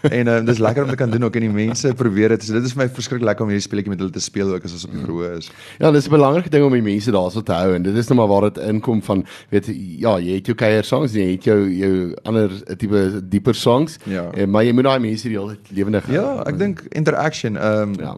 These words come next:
Speaker 1: yes, dit is, dis, dis, dis die lekkerste ding vir ons, vir my en vir Laurie om, om te kan sê, dit is as die mense terug met jou speel.
Speaker 2: Ja.
Speaker 1: As jy, dis nie net jy op die stage nie, dit is 'n ons partytjie, dit is nie net
Speaker 2: Ja.
Speaker 1: 'n,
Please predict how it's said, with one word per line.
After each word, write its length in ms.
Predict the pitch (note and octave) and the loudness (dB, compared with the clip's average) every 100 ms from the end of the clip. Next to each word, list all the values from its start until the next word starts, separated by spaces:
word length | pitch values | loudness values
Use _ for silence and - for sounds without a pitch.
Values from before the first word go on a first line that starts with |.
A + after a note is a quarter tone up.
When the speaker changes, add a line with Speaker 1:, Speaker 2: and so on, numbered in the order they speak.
| - | -8
Speaker 1:
yes, 220 | C#3 C3+ | -6 -2
dit 100 | B2+ | 0
is, 140 | C3 | 0
dis, 260 | B2+ A#2+ A#2+ | -2 -4 -4
dis, 200 | A#2+ A2+ B2+ | -6 -4 -2
dis 140 | A2+ C3+ | -2 0
die 80 | |
lekkerste 380 | B2 G2+ A#2 C3 | 2 2 0 -4
ding 180 | G#2+ G#2 | -4 -4
vir 140 | G#2+ | -6
ons, 380 | - G#2+ G2 - - - _ _ | -4 -2 -4 -6 -14 -20 _ _
vir 160 | - G#2 | -4 0
my 160 | G2+ A#2 | 0 0
en 80 | |
vir 120 | A2 G2+ | 0 2
Laurie 380 | F#2 F#2+ G2 F#2+ | 2 2 0 -2
om, 220 | G2 F#2 | -4 -4
om 120 | - | -6
te 80 | G#2+ | -4
kan 180 | A#2 A2 | -2 -2
sê, 320 | G2+ A#2+ G#2 E2+ | -2 -2 -2 -2
dit 180 | G2 - | -4 -4
is 160 | G2 - | -6 -4
as 100 | A2+ | -2
die 80 | A2 | -2
mense 320 | G2 A2 B2+ | -2 -4 -4
terug 240 | B2+ B2+ | -2 -2
met 100 | B2+ | -2
jou 100 | G2 F2+ | -4 -4
speel. 400 | - D#2+ - - - | -8 -10 -12 -12 -2
Speaker 2:
Ja. 320 | F#2 D2+ - _ _ - | 0 0 -4 _ _ -2
Speaker 1:
As 120 | A2+ | -2
jy, 60 | A2 | 2
dis 160 | B2 D3+ | 0 0
nie 80 | |
net 180 | D#3 C3 | -2 0
jy 140 | G#2 G#2+ | 2 2
op 60 | |
die 60 | G#2 | 0
stage 300 | - G2 A#2+ | -4 -4 -2
nie, 20 | |
dit 160 | A#2 A#2 | -4 -2
is 120 | C3 | -2
'n 40 | C3+ | -4
ons 240 | - A#2+ B2+ | -2 -4 -2
partytjie, 380 | G2+ F2+ F2 F2 | -4 -2 -4 -4
dit 180 | F#2 | -6
is 100 | A2 | -6
nie 160 | C#3 B2 | -4 -4
net 100 | D2+ | -4
Speaker 2:
Ja. 60 | |
Speaker 1:
'n, 80 | G2+ | -4